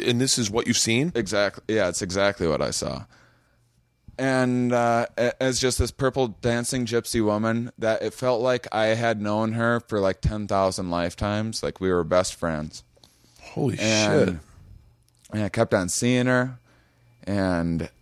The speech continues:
Speaker 2: um, and it was just really strange. I, I have even stranger stories about her. But the day I called you,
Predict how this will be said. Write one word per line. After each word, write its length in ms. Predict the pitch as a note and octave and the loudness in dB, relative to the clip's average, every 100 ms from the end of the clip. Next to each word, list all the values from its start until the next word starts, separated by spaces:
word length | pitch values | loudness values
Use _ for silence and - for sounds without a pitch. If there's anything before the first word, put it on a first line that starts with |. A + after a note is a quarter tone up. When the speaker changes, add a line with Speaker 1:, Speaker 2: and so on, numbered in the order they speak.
| - - | -16 -6
Speaker 2:
um, 420 | F2+ E2 D#2+ D#2 - | -2 0 0 -2 -2
and 120 | G2 | -2
it 80 | F#2 | 0
was 160 | F#2 | -2
just 220 | - G#2 - | 0 0 0
really 240 | G#2+ G#2 | 0 0
strange. 400 | - A2 G#2 G#2 | -2 -4 -4 -2
I, 200 | G#2 G#2 - | 0 0 0
I 120 | G#2+ | 0
have 240 | A2 A2 - - F#2 - | 0 -4 -10 -16 -14 -4
even 240 | A2 F#2+ | -2 -2
stranger 500 | - - G2 G2+ G#2+ | -4 -2 -2 0 0
stories 400 | - G2+ G2+ G#2 | 0 0 2 2
about 280 | G#2+ A2 A2+ | 0 0 0
her. 60 | |
But 260 | G#2 G2+ - | 0 0 0
the 100 | G#2 | -2
day 160 | A2 A#2+ | 2 0
I 80 | |
called 400 | A2+ B2 A2+ G#2 | 0 0 0 0
you, 400 | A2 C#3 G#2 F#2+ | 0 0 2 0